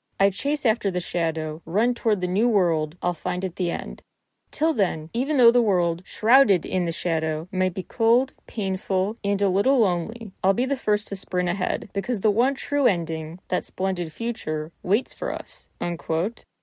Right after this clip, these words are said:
Recall in "The Fever" video, "This black smoke" followed them. The black smoke was key there too. They tried to cling onto this doorway into a different world, but the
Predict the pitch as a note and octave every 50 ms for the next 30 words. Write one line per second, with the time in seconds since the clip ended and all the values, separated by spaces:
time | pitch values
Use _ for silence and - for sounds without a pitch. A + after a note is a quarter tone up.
0 | _ _ _ _ _ _ _ _ _ _ - B3+ B3+ - - D#4 D#4+ E4 E4+ -
1 | - A3+ A3+ A3 G#3+ G#3+ G#3+ G#3+ G#3+ _ F#3+ G3 G#3 G#3 - A3+ G3+ F#3 F3 F#3
2 | F3+ D#3+ E3 F3 D3+ E3+ E3 E3 E3 D#3+ D#3+ E3 F3+ - - E3 G#3 B3+ - -
3 | - - F#3 G3 G3+ G#3 - - - G#3 F#3+ F#3 F3+ E3+ - - _ _ - -
4 | F#3+ F3 E3+ E3 D#3+ D#3+ D#3+ - - - - - G3 F#3 _ _ _ - F3+ E3
5 | G3 G3+ A3 A3+ - - A#3 G#3+ G#3+ G3+ - G3 F#3+ F#3 - - - G#3 F#3 E3
6 | F3+ E3+ D#3+ - - - - - A#3+ A#3 A#3 A3+ A3+ A3+ A3+ - _ - G#3 G3+
7 | - - A#3 A3 A3 G#3+ G3 G#3+ G3+ G3 F#3+ F3 E3+ F3+ - - - - B3 B3
8 | A#3+ A3 G#3 G3+ G3+ - G#3 F3+ F#3+ F3 E3 D#3 F3+ F3+ F3+ F3 E3+ E3 D#3+ D#3+
9 | D#3+ - - F3 - - - E3+ E3 D3+ G#3 A#3 - B3 - - E3+ E3+ F3 E3+
10 | E3 D#3+ D#3+ D#3+ D#3+ - _ F#3+ -